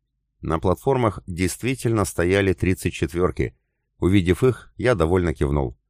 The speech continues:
Пушки Ф тридцать четыре очень неплохие по сравнению с Л одиннадцать. Разгрузившись, зис укатил. У водителя свои приказы. Майор поспешил уйти. А мы, сложив вещи в общую кучу,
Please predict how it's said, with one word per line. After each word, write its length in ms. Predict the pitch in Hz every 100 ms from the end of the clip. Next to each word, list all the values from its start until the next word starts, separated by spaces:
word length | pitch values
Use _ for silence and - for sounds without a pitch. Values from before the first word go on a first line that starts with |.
| _ _ _ -
Пушки 420 | 113 113 - 98
Ф 180 | 98 98
тридцать 320 | 92 90 -
четыре 480 | - 87 92 82 64 -
очень 340 | 98 123 - 92
неплохие 480 | 87 92 85 110 -
по 120 | 78
сравнению 520 | - 82 85 82 80
с 140 | - -
Л 140 | 82
одиннадцать. 600 | 76 73 76 67 65 - _ _ _ _ _ _ _ _ _ -
Разгрузившись, 920 | 82 71 71 80 117 127 123 117 - _
зис 340 | 78 90 160 120
укатил. 560 | 95 90 - 78 64 _ _ _
У 80 | 76
водителя 460 | 90 92 98 92 87
свои 280 | 80 87
приказы. 500 | 95 78 73 64 58 - _ _ _ _ -
Майор 440 | 69 73 113 113
поспешил 520 | 113 - 85 - 104
уйти. 460 | 90 80 80 69 - _ _ _ _
А 120 | 80
мы, 180 | 95 117
сложив 400 | 92 78 80 -
вещи 260 | 87 - 78
в 80 |
общую 320 | 82 - - 78
кучу, 400 | - - 104